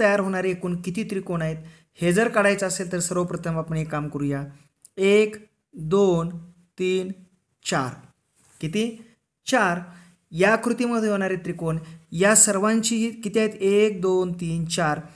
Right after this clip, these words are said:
या चारची दुप्पट करा, किती येते? आठ. या चारची दुप्पट केली, किती येते? आठ. म्हणजे या आकृतीमध्ये, आतल्या आकृतीमध्ये एक, दोन, तीन, चार, याची चारची दुप्पट आठ, म्हणजे या आकृतीमध्ये एकूण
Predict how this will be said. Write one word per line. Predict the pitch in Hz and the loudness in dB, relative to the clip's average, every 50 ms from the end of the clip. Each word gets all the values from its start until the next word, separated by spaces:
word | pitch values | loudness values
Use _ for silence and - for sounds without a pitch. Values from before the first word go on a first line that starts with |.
| _ _ _ _ _ - - | _ _ _ _ _ -10 -2
या | 175 180 190 190 190 | 0 2 2 2 4
चारची | - - 233 233 240 233 - 226 | 4 6 6 6 6 4 0 0
दुप्पट | 202 214 - - 196 185 185 | -2 -2 -2 -2 -4 -4 -2
करा, | - 180 170 170 175 175 175 - - _ _ _ _ - | -2 -2 0 0 -2 -4 -8 -12 -20 _ _ _ _ -10
किती | 170 165 165 202 | -8 -2 0 2
येते? | 190 190 196 208 208 208 208 208 - - _ _ _ _ _ - | 2 2 2 0 0 0 -4 -8 -16 -20 _ _ _ _ _ 0
आठ. | 185 190 175 156 151 151 156 - - - - - - - - - - | 4 6 6 6 4 2 -4 -8 -10 -10 -8 -6 -8 -8 -8 -6 -2
या | 160 156 156 156 | 0 0 0 2
चारची | - 180 185 190 185 202 | 0 0 0 0 -2 -2
दुप्पट | 175 190 185 - 202 196 180 180 | -4 -4 -4 -2 -4 -4 -4 -2
केली, | 196 202 196 | -2 -2 -2
किती | 180 190 196 175 202 | -2 -4 -2 0 0
येते? | 202 202 202 214 220 220 220 - - - _ _ _ _ _ - | 0 0 0 -2 -2 -2 -6 -10 -18 -20 _ _ _ _ _ -4
आठ. | 202 202 196 185 165 160 160 - - - - _ _ _ _ - | 0 2 4 4 2 0 -2 -6 -16 -20 -20 _ _ _ _ -2
म्हणजे | 180 190 196 208 214 254 233 208 214 247 214 - - - _ _ _ _ _ - 180 | 2 4 4 6 6 6 6 4 4 2 -2 -8 -18 -20 _ _ _ _ _ -8 -2
या | 165 170 185 214 | 2 4 4 4
आकृतीमध्ये, | 233 240 226 226 214 202 196 - 202 190 180 185 175 180 185 180 175 | 4 4 2 2 2 0 0 0 0 -2 -2 -2 -2 -2 -2 -2 -4
आतल्या | 165 165 175 175 196 220 240 | -4 -4 -4 -4 -2 0 0
आकृतीमध्ये | 220 208 220 185 175 165 - 165 156 160 156 151 160 - - | 0 -2 -2 -4 -6 -4 -2 -2 -2 -2 -2 -4 -4 -6 -2
एक, | 175 185 196 202 202 196 175 | -2 0 2 0 0 -2 -2
दोन, | 175 175 170 165 160 | -4 -2 -2 -4 -6
तीन, | 160 - 160 156 151 151 | -6 -6 -4 -4 -4 -6
चार, | 147 - - 156 147 143 139 - - - _ _ _ - | -6 -6 -4 -4 -2 -4 -4 -8 -10 -20 _ _ _ -6
याची | - 156 160 - 202 | -6 -4 -4 -4 -4
चारची | 196 - 180 170 165 165 175 | -2 0 0 0 0 0 -2
दुप्पट | 160 160 156 156 151 147 - | -4 -4 -4 -4 -6 -6 -4
आठ, | - 175 180 185 185 | -2 -2 -2 -2 -2
म्हणजे | 180 165 160 151 156 151 | -4 -4 -4 -2 -2 -2
या | 147 175 185 | -2 -2 -4
आकृतीमध्ये | 180 175 175 160 147 - 147 143 143 143 147 147 - | -4 -4 -6 -8 -6 -4 -4 -4 -4 -4 -4 -6 -6
एकूण | - 151 143 - 160 156 | -6 -6 -6 -6 -8 -10